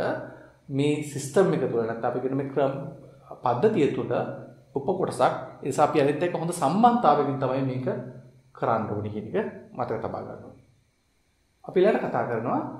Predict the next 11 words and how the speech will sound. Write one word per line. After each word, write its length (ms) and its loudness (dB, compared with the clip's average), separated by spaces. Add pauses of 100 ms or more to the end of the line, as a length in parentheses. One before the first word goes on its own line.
(140)
කාර්යඵල 580 4
කළමනාකරණයේදී 1000 -2
කොහොමද 420 4
මේ 160 4
ප්‍රමුඛ 340 -2
කාර්ය 280 4
සාධක 300 0
දර්ශක 480 2 (300)
භාවිතා 440 -2
කරන්නේ 320 -6
කියලා. 240 -12